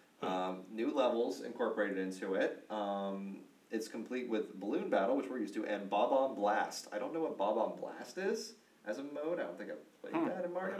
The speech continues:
Speaker 1: Huh.
Speaker 2: Kart, but
Speaker 1: Sounds
Speaker 2: sounds
Speaker 1: fun.
Speaker 2: neat.
Speaker 1: Yeah.
Speaker 2: Yeah. They brought back the S N E S Battle Course One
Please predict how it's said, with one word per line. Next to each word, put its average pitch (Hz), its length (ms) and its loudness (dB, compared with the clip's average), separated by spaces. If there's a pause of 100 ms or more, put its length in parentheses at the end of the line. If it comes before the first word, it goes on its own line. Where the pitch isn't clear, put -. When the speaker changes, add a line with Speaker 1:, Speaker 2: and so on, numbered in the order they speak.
Speaker 1:
Huh. 196 60 -4
Speaker 2:
Kart, 208 180 -2 (420)
but 117 360 4
Speaker 1:
Sounds - 320 4
Speaker 2:
sounds - 20 4
Speaker 1:
fun. 214 240 2
Speaker 2:
neat. 185 220 -6 (100)
Speaker 1:
Yeah. - 120 -2
Speaker 2:
Yeah. 202 220 0 (440)
They 113 300 6 (200)
brought 156 320 6
back 123 460 2
the 107 460 0
S - 200 0
N 143 60 -2
E - 40 0
S 135 80 -2
Battle 117 340 4
Course 120 420 0 (120)
One 107 420 0